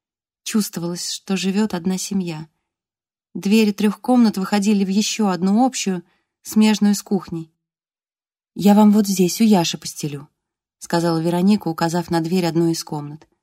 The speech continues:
«Вы отдохнуть хотите, наверное?» Ксения хотела только расспрашивать о Сергее.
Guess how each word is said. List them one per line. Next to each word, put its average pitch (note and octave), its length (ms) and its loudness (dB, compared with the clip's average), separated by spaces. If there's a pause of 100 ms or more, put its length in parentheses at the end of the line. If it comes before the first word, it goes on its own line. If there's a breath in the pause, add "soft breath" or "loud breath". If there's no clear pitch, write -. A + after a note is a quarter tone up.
(840)
«Вы F#3+ 160 0
отдохнуть G3 420 0
хотите, - 400 -10
наверное?» D3 520 -10 (1200)
Ксения G#3+ 420 -2
хотела G3 600 -4 (920)
только A#3 340 0
расспрашивать G3 720 -4
о G3+ 60 -4
Сергее. E3+ 580 -8